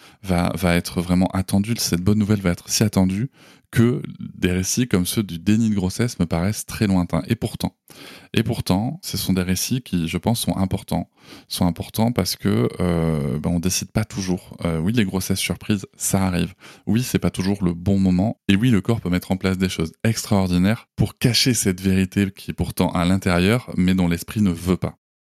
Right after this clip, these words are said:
C'est l'histoire un petit peu que va nous raconter Kathleen aujourd'hui. Kathleen qui est venue me contacter sur les réseaux sociaux pour me proposer de parler de son histoire. Euh, Kathleen n'est pas, euh, une personne que vous allez voir, euh, dans les médias avec, euh,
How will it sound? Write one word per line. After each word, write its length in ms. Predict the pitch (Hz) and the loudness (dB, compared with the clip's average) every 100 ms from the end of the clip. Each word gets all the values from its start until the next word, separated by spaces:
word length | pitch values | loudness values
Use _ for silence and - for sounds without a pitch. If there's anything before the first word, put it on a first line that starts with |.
| _ | _
C'est 140 | - 107 | 0 2
l'histoire 300 | 107 143 127 | 4 4 4
un 80 | |
petit 160 | 104 - | 2 0
peu 160 | 113 123 - - | 0 0 -4 -4
que 80 | |
va 120 | 90 90 | 2 2
nous 100 | 90 | 4
raconter 380 | 90 95 107 | 2 0 0
Kathleen 420 | - 95 - 101 92 | 2 0 2 2 2
aujourd'hui. 380 | 85 82 104 | 0 -2 -2
Kathleen 460 | - 90 - 113 123 | 0 -2 2 0 0
qui 180 | - 85 | -4 -4
est 20 | |
venue 120 | 95 | -2
me 20 | |
contacter 360 | 107 92 - 104 | 0 -2 0 0
sur 200 | - 90 | 0 -2
les 80 | 80 | 0
réseaux 240 | 80 98 | -2 -4
sociaux 400 | - 87 - 82 - - - - | -6 -8 -6 -6 -8 -20 -20 -6
pour 120 | 82 | -2
me 100 | 85 | 0
proposer 400 | - 95 87 110 | 0 0 2 0
de 60 | |
parler 260 | - 87 92 | 0 0 -2
de 40 | |
son 140 | - 87 | 0 -2
histoire. 460 | 80 - 87 - _ - - - | -2 -4 -4 -4 _ -20 -20 -4
Euh, 160 | 87 87 | 0 2
Kathleen 420 | 98 98 117 135 | 2 2 4 6
n'est 100 | 98 | 6
pas, 340 | - 95 107 - - | 4 0 0 -6 -2
euh, 160 | 85 | 0
une 100 | 85 | 2
personne 380 | 85 90 - 95 | 0 -2 0 0
que 80 | - | 0
vous 140 | 90 | 0
allez 160 | 85 82 | 0 0
voir, 340 | 82 87 92 | 0 0 2
euh, 120 | 85 82 | 0 0
dans 120 | 85 | 2
les 100 | 87 | 2
médias 680 | 92 87 85 82 82 87 85 | 2 0 -2 0 -2 0 -2
avec, 320 | 80 82 82 | -2 -2 -2
euh, 180 | 82 | -2